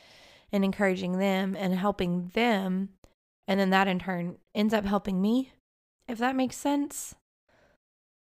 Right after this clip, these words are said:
I think people see other people's good deeds, and not even just a deed, but just good words, good things that you say and you think.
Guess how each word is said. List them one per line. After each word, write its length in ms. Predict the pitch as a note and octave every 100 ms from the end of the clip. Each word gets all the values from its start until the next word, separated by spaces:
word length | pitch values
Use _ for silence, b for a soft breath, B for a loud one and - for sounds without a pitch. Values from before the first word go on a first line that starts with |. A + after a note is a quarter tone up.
| _
I 80 | A3
think 240 | G3+ G#3 F3+
people 340 | G#3+ A3 G#3
see 380 | - - A#3 A3+
other 280 | G3+ G#3 G#3
people's 580 | A3 G3+ A3 A3 A3
good 300 | - A3 F#3
deeds, 520 | F3+ G3 A3 G3 - - _ _ G3+
and 100 | G3
not 180 | G3+
even 200 | G#3+ G#3
just 180 | G3+ -
a 80 | G3
deed, 360 | E3+ G3 G3+ F3+
but 120 | -
just 320 | G3+ - -
good 160 | G3 F#3
words, 520 | G3 F#3 F#3 F#3+ -
good 200 | G3 F#3
things 220 | G3+ G3+
that 120 | G3+
you 100 | F3
say 300 | F3 G#3+ F#3+ F#3
and 180 | F3+
you 60 | F3
think. 480 | - G#3 F#3 -